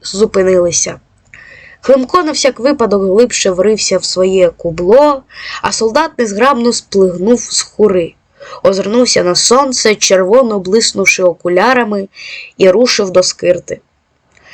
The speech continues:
Але, ступивши кілька кроків, вернувся назад і прихопив карабін. Він ішов помалу, як гайворон. Климко добре бачив крізь солому, де голе, де зборшкувати обличчя,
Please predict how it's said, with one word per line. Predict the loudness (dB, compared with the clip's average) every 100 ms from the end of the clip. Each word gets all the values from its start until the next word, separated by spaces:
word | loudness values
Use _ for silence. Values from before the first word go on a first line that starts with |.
| -12 0
Але, | 2 2
ступивши | 0 -2 0 0 0 0
кілька | 0 0 -2
кроків, | 0 2 2 0 0
вернувся | 2 2 2 2 0
назад | 0 0 2 0 -2
і | -4
прихопив | -4 -2 -2 2 0
карабін. | 0 -2 0 -2 -6 -8 -10 _ _ _ -20 -20 -20 -4
Він | 0 2
ішов | 2 0 -2
помалу, | 0 0 2 2 4 2
як | 2 0 0
гайворон. | 0 0 0 -2 -4 -8 _ _ _ -20 -20 _ -6
Климко | 0 0 0 2 2
добре | 2 2 2 0 -2 -4 -6
бачив | -2 0 0 -4
крізь | -4 -6 -4
солому, | -2 0 4 4 2 0 -8 -10 -20 -2
де | 2
голе, | 4 4 2 2 0
де | -2
зборшкувати | -2 2 2 0 -4 -4 -2 -2
обличчя, | 0 0 0 -2 -8